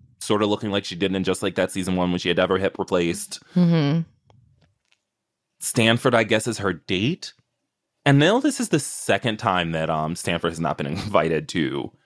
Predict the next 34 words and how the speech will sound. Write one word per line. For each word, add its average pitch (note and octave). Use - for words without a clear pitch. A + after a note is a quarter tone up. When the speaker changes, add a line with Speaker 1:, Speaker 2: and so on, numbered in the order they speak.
Speaker 1:
invited A#2+
properly F2
to G2
a, E2
um, C#2
Charlotte C#2+
wedding. -
Speaker 2:
He -
was D4+
sitting G4+
at A3+
the G#3
table, A#3+
the E3
head F#3+
table. A#3+
Speaker 1:
As B2
Carrie's F#2
date, F2
I B1
suppose. A#1+
But, A#2+
right, D#3+
like, D#3+
Speaker 2:
Oh. D3
Speaker 1:
he, C3
remember C3+
her B2
first G#2
wedding? A#2
He G#2+
also F#2
wasn't G#2
invited. B2